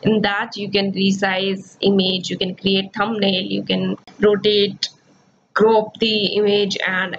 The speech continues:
add watermark to the image. So all these options you can do using the library. So let me show you code now. I have one home controller, and in that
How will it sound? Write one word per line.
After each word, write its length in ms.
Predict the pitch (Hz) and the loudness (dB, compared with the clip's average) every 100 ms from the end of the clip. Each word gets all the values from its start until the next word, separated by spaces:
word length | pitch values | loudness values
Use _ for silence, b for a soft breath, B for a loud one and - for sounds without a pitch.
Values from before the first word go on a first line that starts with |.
| 185 | -4
add 320 | 190 202 196 | -2 -4 -2
watermark 640 | 196 190 214 202 185 190 | 0 0 -2 0 0 -2
to 100 | 196 | -2
the 220 | 185 196 - | 0 0 -2
image. 540 | - 214 185 - - - | 0 0 0 -2 -6 -6
So 140 | - 247 | 0 2
all 180 | 240 | 2
these 280 | 247 240 233 | 2 0 0
options 520 | 190 196 - 233 226 | -2 -2 0 0 2
you 140 | 208 202 | 0 2
can 180 | 208 214 | 2 2
do 160 | 208 | 2
using 380 | 196 190 196 196 | 2 2 4 4
the 140 | 196 180 202 | 2 0 -2
library. 640 | 196 - 180 170 170 269 - _ - _ _ _ _ _ _ _ _ _ _ _ _ - | -2 -4 -4 -4 -6 -8 -10 _ -20 _ _ _ _ _ _ _ _ _ _ _ _ -6
So 140 | 285 | -2
let 160 | 277 277 | -2 -2
me 120 | 302 | 0
show 180 | 294 269 | 2 0
you 200 | 269 277 | 0 0
code 320 | 226 220 208 | 2 2 2
now. 540 | 202 180 180 247 269 - | 0 0 0 0 -2 -6
I 60 | |
have 340 | 214 208 214 202 | -6 -4 -4 -4
one 160 | 220 | -4
home 320 | 220 247 262 | 0 2 2
controller, 720 | 220 196 185 175 180 196 269 277 | 0 -2 -2 -2 0 0 -2 -6
and 180 | 208 208 | -6 -2
in 180 | 214 202 | 0 0
that 320 | 208 240 | -2 -4